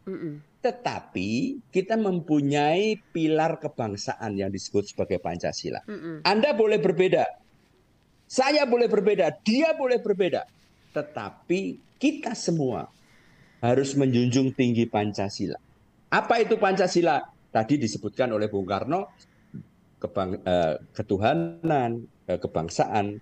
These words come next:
Speaker 2: kemanusiaan, kerakyatan, dan keadilan sosial. Jadi a-, Anda boleh apa saja, beragama apa saja, boleh bersuku apa saja, boleh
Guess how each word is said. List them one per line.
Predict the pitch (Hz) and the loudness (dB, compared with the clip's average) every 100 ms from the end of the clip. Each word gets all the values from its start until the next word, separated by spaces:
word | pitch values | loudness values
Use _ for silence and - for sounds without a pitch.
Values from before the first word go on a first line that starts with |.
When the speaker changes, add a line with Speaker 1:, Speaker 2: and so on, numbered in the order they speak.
| _ - | _ -8
Speaker 2:
kemanusiaan, | 95 85 90 - 151 113 110 - - | -2 -2 -2 -2 0 0 -4 -6 -2
kerakyatan, | - 92 - 110 110 107 | 2 2 2 0 0 -6
dan | 95 92 | -6 -6
keadilan | 69 82 87 80 | -6 -6 -4 -6
sosial. | 78 92 - - - _ _ _ - | -6 -8 -4 -4 -4 _ _ _ 0
Jadi | 147 277 | 2 2
a-, | 226 - | 0 -2
Anda | 190 233 277 226 | 0 2 2 2
boleh | 214 226 233 202 | 2 4 2 2
apa | 226 233 226 208 | 0 2 2 4
saja, | 175 120 104 92 170 | 2 2 2 0 0
beragama | 143 151 170 170 185 220 233 | 0 2 0 2 0 0 -4
apa | 247 - 240 | -6 -4 -4
saja, | 233 254 - - _ _ _ _ - | -4 -6 -8 -12 _ _ _ _ 0
boleh | 180 208 220 | 2 4 2
bersuku | 196 185 277 277 302 | 0 0 0 0 0
apa | 277 269 262 | 0 0 -2
saja, | 254 214 190 | -2 -2 0
boleh | 180 208 | 2 2